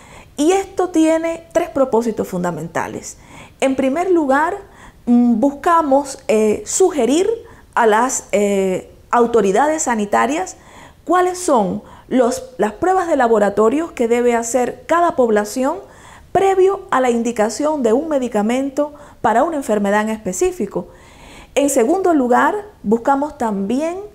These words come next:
desarrollar una iniciativa en la educación popular a las comunidades y a las poblaciones en relación con este tema, para que cada individuo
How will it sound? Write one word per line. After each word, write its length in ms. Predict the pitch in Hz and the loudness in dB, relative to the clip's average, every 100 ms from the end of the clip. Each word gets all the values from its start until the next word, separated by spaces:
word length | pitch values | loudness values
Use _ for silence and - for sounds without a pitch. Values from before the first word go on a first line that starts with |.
| - - - | -20 -18 -2
desarrollar 1080 | 240 247 247 254 220 240 330 285 208 254 - - - - | 0 2 0 2 2 2 2 2 0 -2 -10 -20 -16 -2
una 480 | 262 285 285 262 240 | 0 2 0 0 2
iniciativa 1000 | 240 240 240 240 202 - 349 320 254 262 | 0 0 -2 0 0 0 0 2 0 -2
en 220 | - 226 226 | -4 -2 0
la 200 | 220 208 | 2 2
educación 840 | 220 247 196 208 - 349 392 427 - - | 0 -2 -4 -2 -2 -2 -2 -6 -8 0
popular 680 | 233 233 190 214 311 392 - | 0 2 2 4 2 -2 -6
a 100 | - | -2
las 160 | 214 214 | -2 -2
comunidades 840 | - 196 185 190 196 285 320 247 247 | -2 -2 -2 0 2 4 2 0 0
y 40 | |
a 60 | 202 | 0
las 140 | 202 | -2
poblaciones 760 | - 185 185 - 277 311 392 - - - - - | -2 -2 -2 -4 -6 -6 -12 -18 -20 -20 -20 -6
en 140 | - 285 | -2 2
relación 460 | 294 254 - 392 | 2 2 0 -2
con 160 | 370 262 | 0 0
este 240 | 233 202 | 0 -4
tema, 340 | 202 240 196 - - - - - | -2 -2 -4 -12 -18 -20 -20 -2
para 260 | 233 226 | 0 2
que 140 | 220 - | 0 0
cada 240 | 285 349 | 2 2
individuo 720 | 392 370 277 240 180 190 233 | 2 2 2 0 2 0 0